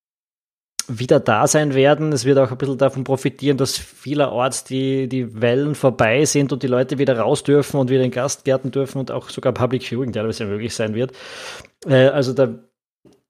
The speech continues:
hat der Fußball vielleicht ein bisschen Glück vom Timing jetzt, aber ja, so die, die ganze Vorgeschichte der Euro, da habe ich mir schon mehrmals gedacht, lassen wir's sein, spielen wir's nächstes Jahr im Dezember statt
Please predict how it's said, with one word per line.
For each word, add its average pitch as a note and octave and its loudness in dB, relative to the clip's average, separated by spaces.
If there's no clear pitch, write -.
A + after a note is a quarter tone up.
hat - -6
der B2+ -2
Fußball C#3+ -4
vielleicht F3+ -4
ein A2+ -4
bisschen C3 -6
Glück D#3 -8
vom A#2+ -2
Timing A2 0
jetzt, C3 2
aber C#3+ -2
ja, D3+ 2
so D3+ 4
die, D3+ -2
die E3 -12
ganze G3 4
Vorgeschichte E3+ 2
der C3+ 4
Euro, B2+ 2
da B2 -2
habe A#2+ -4
ich A2+ -4
mir B2 0
schon B2+ 0
mehrmals A2+ -2
gedacht, A2 -6
lassen A#2 -4
wir's B2 -2
sein, B2+ -2
spielen C3+ -2
wir's C#3 2
nächstes B2 0
Jahr B2+ 6
im C3 0
Dezember B2 2
statt - -2